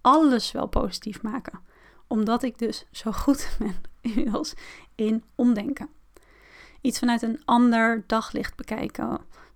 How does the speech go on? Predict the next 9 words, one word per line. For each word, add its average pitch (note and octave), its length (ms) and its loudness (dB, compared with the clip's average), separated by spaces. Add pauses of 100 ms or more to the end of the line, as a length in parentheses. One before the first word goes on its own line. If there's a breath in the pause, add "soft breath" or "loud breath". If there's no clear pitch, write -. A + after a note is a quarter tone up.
De A3 300 -2
mogelijkheden, A3+ 680 2
de - 80 -6
kansen, B3+ 460 2
de G3+ 100 -2
lessen A3+ 340 -2
ergens G3+ 260 -8
in G#3+ 120 -8
vinden. G3+ 380 -6